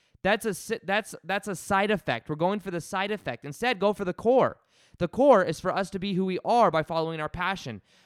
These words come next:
Us following our passion is who we are naturally. Okay, so I wanted to explain that because now what I want to talk about is this kind of new perspective, is that we want our intentions to emanate from the being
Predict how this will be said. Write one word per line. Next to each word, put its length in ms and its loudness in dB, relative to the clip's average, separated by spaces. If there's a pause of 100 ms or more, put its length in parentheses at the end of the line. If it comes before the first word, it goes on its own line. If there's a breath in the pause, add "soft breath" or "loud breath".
(120)
Us 260 0
following 400 0
our 140 0
passion 640 -4
is 420 0 (220)
who 200 -4
we 300 -2
are 220 2
naturally. 680 -6 (520 soft breath)
Okay, 260 0
so 220 0
I 180 -6
wanted 240 2
to 60 -2
explain 340 -8
that 200 -2
because 180 -8
now 180 2
what 120 4
I 60 6
want 180 0
to 60 -2
talk 280 -4
about 160 -2
is 60 -6
this 100 -14
kind 180 -6
of 80 -4
new 200 -2
perspective, 720 -8 (400 soft breath)
is 160 -2
that 240 2 (340 soft breath)
we 140 4
want 280 2
our 160 2
intentions 600 -6
to 240 -6
emanate 420 -2
from 220 -4
the 100 2
being 560 -6